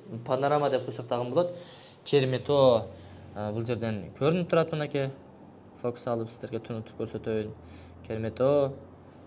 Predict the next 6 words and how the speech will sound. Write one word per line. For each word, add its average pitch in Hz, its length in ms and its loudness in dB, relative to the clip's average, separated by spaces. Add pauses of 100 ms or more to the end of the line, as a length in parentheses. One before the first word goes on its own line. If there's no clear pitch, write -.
(120)
а 107 100 -8
бул 110 180 -4
жагы 113 320 2
Сулайман 117 480 -2
Тоо. 131 440 4 (1080)
Э, 117 680 -6